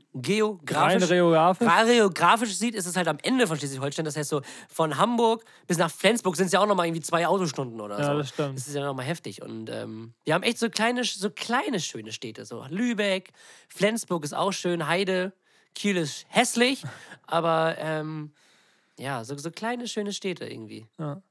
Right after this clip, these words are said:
Speaker 1: Weiß ich nicht. Ja, man ist halt so, so mehr gebunden, klar, ne?
Speaker 2: Aber welche Bundesländer hast du denn schon gesehen?
Speaker 1: Mecklenburg-Vorpommern,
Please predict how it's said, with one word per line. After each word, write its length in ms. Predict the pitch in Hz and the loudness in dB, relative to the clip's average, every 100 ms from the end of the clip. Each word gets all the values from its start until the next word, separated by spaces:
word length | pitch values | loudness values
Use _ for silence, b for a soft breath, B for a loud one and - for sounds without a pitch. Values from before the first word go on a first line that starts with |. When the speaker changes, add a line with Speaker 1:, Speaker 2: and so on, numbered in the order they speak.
| _ - | _ -18
Speaker 1:
Weiß 140 | 123 | -16
ich 80 | 104 | -16
nicht. 200 | 107 - _ _ _ _ _ _ _ - | -20 -20 _ _ _ _ _ _ _ -20
Ja, 100 | - | -14
man 140 | 123 170 | -10 -10
ist 140 | 175 | -8
halt 160 | 170 156 | -8 -8
so, 180 | 156 147 | -8 -8
so 100 | 139 | -8
mehr 220 | 156 170 | -6 -6
gebunden, 400 | 117 107 107 110 | -8 -14 -16 -18
klar, 220 | 113 101 | -18 -12
ne? 100 | 127 | -8
Speaker 2:
Aber 120 | 131 | -4
welche 200 | 143 160 | -4 -2
Bundesländer 480 | 156 170 147 151 143 | 0 0 0 -2 -2
hast 180 | 139 - | -2 -4
du 60 | |
denn 140 | 131 127 | -6 -6
schon 180 | 131 123 | -10 -8
gesehen? 400 | 117 127 120 110 _ _ _ _ _ _ _ _ _ _ _ _ - - 123 | -6 -6 -8 -14 _ _ _ _ _ _ _ _ _ _ _ _ -20 -18 -16
Speaker 1:
Mecklenburg-Vorpommern, 960 | 120 123 113 - 107 - 127 165 233 | -10 -10 -10 -10 -10 -6 -4 -4 -6